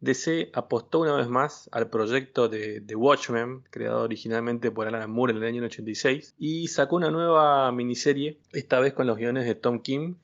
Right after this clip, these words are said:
y con el arte de Jorge Fornés, un arte exquisito. El proyecto de, de Rus-,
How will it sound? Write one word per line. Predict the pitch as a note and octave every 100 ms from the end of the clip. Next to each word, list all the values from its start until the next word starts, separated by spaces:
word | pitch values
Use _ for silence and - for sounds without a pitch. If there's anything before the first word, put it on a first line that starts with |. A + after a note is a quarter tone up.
| _ _ -
y | B2
con | - A#2+ A#2 A#2
el | A#2
arte | A#2+ B2+ - C3 B2+
de | A2+ A#2
Jorge | A2+ - A#2 - B2
Fornés, | - A2 A2 A2 G#2+ - -
un | A2+
arte | A#2 - A#2+ -
exquisito. | A#2+ - C3 - C#3+ A2+ - - _ _ -
El | C#3+
proyecto | C#3+ D#3 F3+ F3+ F3+ F3 E3 D#3+
de, | D3+ C#3+
de | C#3+ D3 _ C3+
Rus-, | - E3+ E3 -